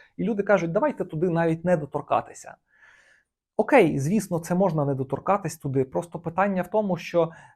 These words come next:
рана там залишається. Це те саме, що людина приходить до лікаря, так?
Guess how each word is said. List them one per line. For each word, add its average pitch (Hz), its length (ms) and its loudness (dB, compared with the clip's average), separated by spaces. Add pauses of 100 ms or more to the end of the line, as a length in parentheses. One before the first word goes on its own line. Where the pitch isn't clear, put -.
(120)
рана 180 440 4
там 165 280 0
залишається. 151 800 0
Це 175 160 -2
те 170 120 -6
саме, 196 340 0
що - 180 -4
людина 165 340 4
приходить 147 520 0
до 147 100 6
лікаря, 160 500 2 (220)
так? 208 220 2